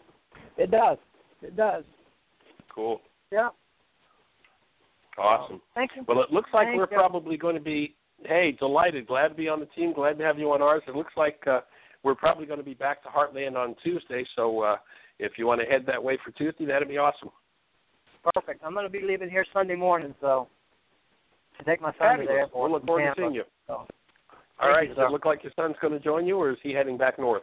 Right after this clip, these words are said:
Speaker 1: No, he's heading back to Maine.
Speaker 2: Okay. Well, we'll hold the space for him when he's ready.
Speaker 1: Yes. Yes.
Speaker 2: Cool.
Speaker 1: Thank you.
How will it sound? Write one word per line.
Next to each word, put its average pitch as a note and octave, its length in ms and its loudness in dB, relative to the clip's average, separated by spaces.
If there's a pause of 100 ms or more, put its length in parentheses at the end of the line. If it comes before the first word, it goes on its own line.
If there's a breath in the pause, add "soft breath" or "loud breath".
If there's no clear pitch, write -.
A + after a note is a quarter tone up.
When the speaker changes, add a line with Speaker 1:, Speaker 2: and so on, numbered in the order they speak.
Speaker 1:
No, E3+ 340 2 (360)
he's F#3+ 160 0
heading F3+ 240 0
back E3 220 2
to D3+ 40 -14
Maine. B2+ 280 -10 (1160)
Speaker 2:
Okay. C3+ 280 2
Well, D#3+ 180 4
we'll A3+ 120 2
hold A3+ 180 4
the G3+ 100 -12
space D#3+ 320 -6
for C#3 140 -2
him C#3+ 100 -8 (400)
when E3 140 -2
he's G3 180 -2
ready. D#3 320 2
Speaker 1:
Yes. D#3 180 -4 (1080)
Yes. C3 160 -4 (240)
Speaker 2:
Cool. D#3 260 2 (100)
Speaker 1:
Thank D#3 220 -8
you. C3 80 -14